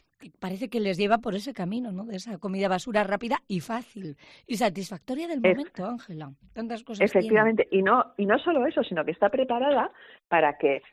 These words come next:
Speaker 2: <coughs> perdón, a los más
Speaker 1: Sí.
Speaker 2: pequeños, además de comer, les da un regalito,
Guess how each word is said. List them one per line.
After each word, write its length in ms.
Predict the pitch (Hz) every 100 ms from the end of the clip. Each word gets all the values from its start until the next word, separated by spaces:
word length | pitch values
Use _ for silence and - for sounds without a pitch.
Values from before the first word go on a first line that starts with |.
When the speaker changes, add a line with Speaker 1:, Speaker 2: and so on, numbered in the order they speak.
| _ -
Speaker 2:
<coughs> 360 | - 269 -
perdón, 360 | 151 147 143 - -
a 80 |
los 180 | 151 160
más 140 | 175 -
Speaker 1:
Sí. 120 | 269
Speaker 2:
pequeños, 440 | 185 311 269 359 - -
además 360 | 139 151 185
de 120 | 220
comer, 360 | 220 233 294 302 - - - -
les 180 | 170
da 80 | 180
un 80 | 175
regalito, 720 | 160 135 170 320 285 269 349